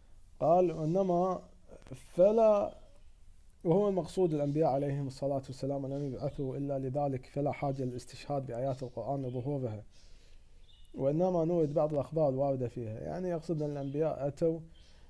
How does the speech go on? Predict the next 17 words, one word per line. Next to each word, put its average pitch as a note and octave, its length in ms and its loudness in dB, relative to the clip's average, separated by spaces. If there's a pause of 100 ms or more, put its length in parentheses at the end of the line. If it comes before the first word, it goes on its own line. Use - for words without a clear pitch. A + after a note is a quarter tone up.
(160)
لكي، D3+ 680 0 (340)
آه، B2 540 -2
يحذرون C3+ 800 -2 (120)
من B2+ 200 -6
ال-، B2 420 -8
النار C#3+ 500 -4 (440)
ويبشرون B2+ 680 -4
بالجنة، A2+ 580 -6 (800)
كما A#2+ 220 -8
وردت A#2 400 -4
بالآيات A2 480 -8
بشيرا C#3 400 -4
ونذيرا، A#2+ 580 -4
ك-، - 420 -14
كثير C#3+ 280 -2
من B2+ 60 -2
الآيات، A2+ 400 -6